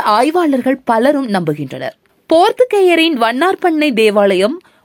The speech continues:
ஓட்டுமட பகுதியில் இன்று வெஸ்லிய தேவாலயம் இருக்கும் இடத்திலேயே அமைந்திருந்ததாக நம்பப்படுகிறது. இங்கிருந்த போர்த்துகேய தேவாலயத்தை ஒல்லாந்தர் தமது தேவாலயம் ஆக்கினர். பின்னர் அதை தம்வசம் எடுத்துக்கொண்ட பிரித்தானியர்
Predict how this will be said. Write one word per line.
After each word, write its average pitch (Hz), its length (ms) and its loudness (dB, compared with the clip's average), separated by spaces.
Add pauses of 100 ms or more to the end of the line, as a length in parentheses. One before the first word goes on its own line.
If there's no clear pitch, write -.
ஓட்டுமட 370 600 2
பகுதியில் 233 580 -4
இன்று 233 300 0
வெஸ்லிய 285 580 2
தேவாலயம் 254 580 0
இருக்கும் 220 380 -4
இடத்திலேயே 247 760 0
அமைந்திருந்ததாக 240 840 -2
நம்பப்படுகிறது. 147 720 -4 (460)
இங்கிருந்த 370 580 2 (120)
போர்த்துகேய 339 640 2
தேவாலயத்தை 226 720 0 (120)
ஒல்லாந்தர் 330 600 2
தமது 233 320 0
தேவாலயம் 233 600 0
ஆக்கினர். 143 440 -6 (300)
பின்னர் 403 380 0
அதை 285 280 0
தம்வசம் 381 580 -2
எடுத்துக்கொண்ட 294 600 0
பிரித்தானியர் 208 720 -2